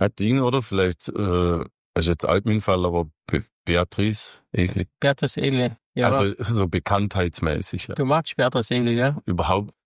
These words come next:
Speaker 2: Eh nicht?
Speaker 1: Ja, ja,
Speaker 2: Bisschen?
Speaker 1: sehr, sehr.
Speaker 2: Bisschen, bisschen mehr, wie man denkt.
Speaker 1: Be- <laughs>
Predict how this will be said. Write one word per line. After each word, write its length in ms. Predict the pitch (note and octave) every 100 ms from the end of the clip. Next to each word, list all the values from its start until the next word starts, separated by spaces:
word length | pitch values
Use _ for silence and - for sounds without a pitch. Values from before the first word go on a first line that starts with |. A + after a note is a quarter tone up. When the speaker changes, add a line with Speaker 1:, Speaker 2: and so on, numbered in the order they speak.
| -
Speaker 2:
Eh 80 |
nicht? 360 | F3 F3+ A3+ - _ -
Speaker 1:
Ja, 220 | A#2 B2
ja, 120 | B2
Speaker 2:
Bisschen? 280 | B2+ F#3 -
Speaker 1:
sehr, 220 | A2 G#2
sehr. 280 | - - G2
Speaker 2:
Bisschen, 440 | F2 G3 - F3+ E3+ - -
bisschen 320 | - - F#3
mehr, 180 | F3+ F3+
wie 60 |
man 120 | F3 D3+
denkt. 300 | D3 C3+ A#2
Speaker 1:
Be- 280 | - -
<laughs> 0 | A#2+